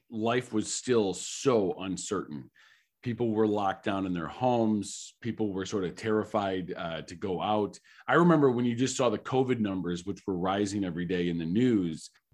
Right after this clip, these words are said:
when you heard that somebody had covid, you thought it was a death sentence at that time. We just didn't know enough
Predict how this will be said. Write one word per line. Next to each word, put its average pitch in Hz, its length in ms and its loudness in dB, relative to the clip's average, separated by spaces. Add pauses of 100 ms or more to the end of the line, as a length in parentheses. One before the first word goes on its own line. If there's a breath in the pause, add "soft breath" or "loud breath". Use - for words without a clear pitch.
(100)
when 143 160 2
you 143 120 6
heard 196 380 2
that 170 160 0
somebody 151 340 0
had 113 280 -2
covid, 113 500 -2
you 120 100 -2
thought 170 220 0
it 196 80 -2
was 131 140 -2
a 110 40 0
death 143 320 -2
sentence - 360 -8
at 73 100 -14
that 80 220 -6
time. 73 240 -8
We 104 100 0
just 175 220 -2
didn't 180 260 0
know 123 260 2
enough 90 480 -4